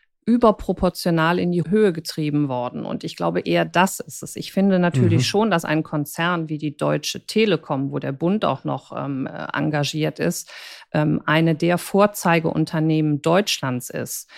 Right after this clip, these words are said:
Speaker 1: Aber du hattest es schon gesagt, es ist halt ein Trauma in den Köpfen. Und, ähm,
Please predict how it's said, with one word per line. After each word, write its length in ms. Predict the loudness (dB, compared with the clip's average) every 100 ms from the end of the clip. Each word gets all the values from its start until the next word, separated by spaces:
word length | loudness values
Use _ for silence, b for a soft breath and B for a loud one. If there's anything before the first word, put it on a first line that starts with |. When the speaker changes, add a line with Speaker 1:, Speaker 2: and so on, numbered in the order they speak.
| B B B B B
Speaker 1:
Aber 320 | 2 4 4
du 120 | 4 2
hattest 300 | 2 0 -4
es 120 | -4
schon 180 | -4 -2
gesagt, 520 | -2 0 0 -2 -12
es 160 | -10
ist 180 | -8 -2
halt 180 | -2 0
ein 120 | -2
Trauma 440 | -2 2 2 4 2
in 140 | 2
den 180 | 0 -2
Köpfen. 540 | -2 -4 -4 -2 0
Und, 380 | 2 0 0 -2
ähm, 300 | 0 2 0